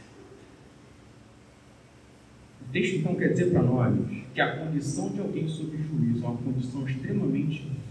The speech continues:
vulnerável. E continua dizendo o seguinte: observe no versículo treze: "O que acontecerá na terra, no meio dos povos, é como o sacudir da oliveira no tempo da colheita."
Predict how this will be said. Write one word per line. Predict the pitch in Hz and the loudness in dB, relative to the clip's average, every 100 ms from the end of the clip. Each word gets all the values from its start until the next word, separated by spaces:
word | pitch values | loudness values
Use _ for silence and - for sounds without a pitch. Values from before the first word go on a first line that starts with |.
| - - | -10 -6
vulnerável. | 156 - - - - - - - - - - - - - - - - - - - - - - | 0 2 2 0 -4 -8 -12 -16 -20 -20 -20 -20 -20 -20 -20 -20 -20 -20 -20 -20 -20 -20 -6
E | |
continua | 156 233 220 240 | 0 2 4 4
dizendo | - 202 | 2 2
o | |
seguinte: | - - - - 208 - - | 2 2 0 0 0 -2 -6
observe | - 220 202 156 | -6 -2 -2 0
no | |
versículo | 160 - 175 - | 0 -2 -2 -2
treze: | 190 - - - - - - - - | 0 0 0 -4 -6 -10 -12 -12 -8
"O | |
que | 160 | 0
acontecerá | 247 247 247 240 240 220 | 2 2 2 0 2 2
na | 240 240 233 | 4 2 2
terra, | 220 214 202 175 | 2 2 2 2
no | 175 | 2
meio | 175 - | 4 4
dos | - - - | 4 2 0
povos, | 202 196 - - - - | 0 0 0 -4 -8 -4
é | - | 0
como | 196 240 233 | 2 2 2
o | |
sacudir | 220 226 208 - 214 262 277 | 2 0 0 0 4 6 8
da | 254 | 6
oliveira | - 196 - - - - - | 6 6 6 8 8 8 6
no | - | 2
tempo | 202 - 196 | 2 0 0
da | 202 - | 0 0
colheita." | 196 180 180 143 - - | 0 2 6 6 4 0